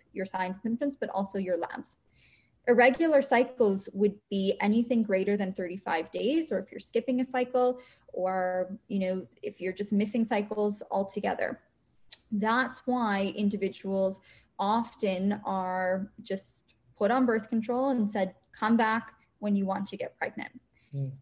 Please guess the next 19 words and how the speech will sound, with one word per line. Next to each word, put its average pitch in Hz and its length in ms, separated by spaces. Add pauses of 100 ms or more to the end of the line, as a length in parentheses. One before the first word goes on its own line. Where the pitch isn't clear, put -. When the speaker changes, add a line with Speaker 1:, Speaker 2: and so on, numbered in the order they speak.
(180)
Speaker 1:
Individuals 247 560
with 208 160
P - 140
C 190 240
O 196 60
S, 277 320
because 254 420
of 233 80
the 226 100
underlying 190 480
blood 180 220
sugar - 240
issues, 196 320
because 240 580
of 208 200
the 196 80
hormone 196 420
changes 180 340
that - 140